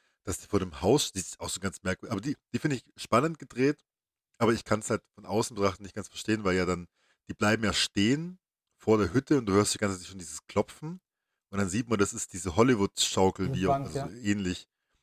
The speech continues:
Speaker 1: die Bank, die dann gegen die Ding, gegen die Wand klopft. Ähm,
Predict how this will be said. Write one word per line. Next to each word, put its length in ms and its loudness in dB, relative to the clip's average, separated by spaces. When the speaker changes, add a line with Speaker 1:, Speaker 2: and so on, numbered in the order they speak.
Speaker 1:
die 80 -2
Bank, 300 0
die 100 -8
dann 300 -4
gegen 320 -2
die 100 -16
Ding, 240 -16
gegen 260 -6
die 140 -10
Wand 220 -2
klopft. 400 -2
Ähm, 520 -4